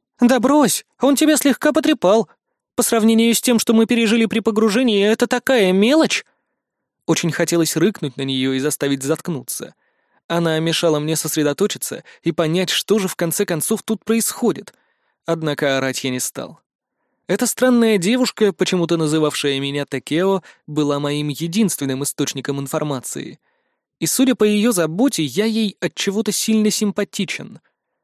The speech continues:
Да уж, досталось нам по полной. Мне надо немного полежать, прийти в себя. Я закрыл глаза, надеясь, что девушку такой ответ устроит, и она от меня отстанет. Но она оказалась не из застенчивых скромняшек.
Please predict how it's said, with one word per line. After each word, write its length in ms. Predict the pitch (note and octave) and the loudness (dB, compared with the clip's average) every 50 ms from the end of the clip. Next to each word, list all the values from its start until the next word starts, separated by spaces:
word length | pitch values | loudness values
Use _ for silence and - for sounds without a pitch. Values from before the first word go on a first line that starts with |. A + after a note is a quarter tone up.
| _ _ _ - C#3+ | _ _ _ -12 -8
Да 340 | D3 D3 D3 D3+ D#3 E3 | -4 -2 0 0 2 2
уж, 320 | E3 E3 E3 - - - - C3 | 0 0 -2 -2 -4 -6 -8 -10
досталось 640 | C#3+ E3 F3+ F#3 F3 D#3+ - - E3+ E3 E3+ E3+ - - | -10 -4 -2 -2 -2 -2 -2 0 0 0 0 0 -2 -2
нам 140 | F#3 F3+ | -2 -2
по 120 | E3 G3+ G3 | -2 -2 -4
полной. 560 | - - D#3 D3+ D3+ D#3 D#3 D#3 D3+ - _ _ _ _ _ _ _ _ _ _ - | -2 -2 -2 -2 -2 -2 -4 -4 -6 -8 _ _ _ _ _ _ _ _ _ _ -14
Мне 400 | - D#3+ D#3+ D#3 D#3+ E3 F3 F3+ | -10 -6 -6 -4 -4 -2 -2 -2
надо 240 | F3 F3 E3+ E3 E3 | -2 0 0 0 0
немного 340 | E3 E3 E3+ E3+ E3 D#3+ D#3 | 0 -2 -2 -2 -2 -2 -2
полежать, 460 | - E3+ E3+ E3 D3+ D#3+ D3 - - | 0 0 0 0 0 -2 -4 -4 -4
прийти 280 | - D#3 D#3 - F#3 | -4 -4 -2 -2 -2
в 60 | D#3+ - | -2 0
себя. 380 | - F#3 D#3+ D#3 C#3 C3 B2+ _ _ _ _ _ _ _ _ _ _ _ _ _ _ _ _ _ _ - | 0 0 0 0 -2 -4 -8 _ _ _ _ _ _ _ _ _ _ _ _ _ _ _ _ _ _ -6
Я 180 | D3+ D3+ A3 A3+ | -2 0 0 2
закрыл 380 | A#3 A3+ - - A#3+ A#3 A3 | 2 0 2 2 2 2 2
глаза, 360 | F3+ E3+ F#3 F#3+ F#3 E3+ A#3 | 2 2 2 2 4 4 4
надеясь, 400 | A#3+ F#3+ D3+ C#3+ D3 D3 D3 C#3 | 2 2 2 2 2 0 0 0
что 220 | - - - D#3+ D3 | -2 -2 -2 -2 -2
девушку 380 | C3 D#3 F3+ F3+ D#3 - - | 0 0 0 0 -2 -4 -6
такой 280 | - C#3+ - D#3 D#3 D3+ | -8 -6 -2 0 0 0
ответ 240 | D3 - D#3+ E3+ - | 0 0 -2 -2 -2
устроит, 540 | F#3 F3+ - - A#3+ C4 B3+ F#3 C3 - _ _ _ - | -2 -4 -2 0 2 2 2 2 0 -4 _ _ _ -2
и 80 | - | 0
она 280 | E3+ F3 E3 D#3+ D#3+ D#3 | 0 0 2 0 -2 -2
от 100 | D3 - | -2 -4
меня 280 | D#3+ D3+ D3 C#3+ C#3 C3+ | -4 -4 -2 -4 -4 -6
отстанет. 540 | - - - - C#3 B2+ B2 A#2 - - _ _ _ _ _ _ _ _ _ _ _ _ - | -6 -8 -6 -6 -8 -8 -8 -14 -18 -20 _ _ _ _ _ _ _ _ _ _ _ _ -2
Но 180 | D#3 E3+ F#3 | 0 2 4
она 240 | G3 G#3 A3+ A#3+ A#3 | 4 4 4 2 2
оказалась 480 | G#3 - G#3+ G3+ G3 A3 G#3+ G3 - - | 2 2 2 2 4 4 2 2 2 2
не 140 | G#3+ A3 G#3+ | 2 2 2
из 60 | F#3 | 2
застенчивых 600 | F#3 A3 A#3 - - C#4 F#3+ C#3 C3 C3 B2+ - | 2 0 0 2 2 0 0 0 -2 -4 -6 -6
скромняшек. 680 | - - D#3 E3+ E3+ F3 D#3+ B2+ A#2 - - - - | -6 -4 -2 -2 -2 -2 -4 -6 -8 -8 -10 -12 -20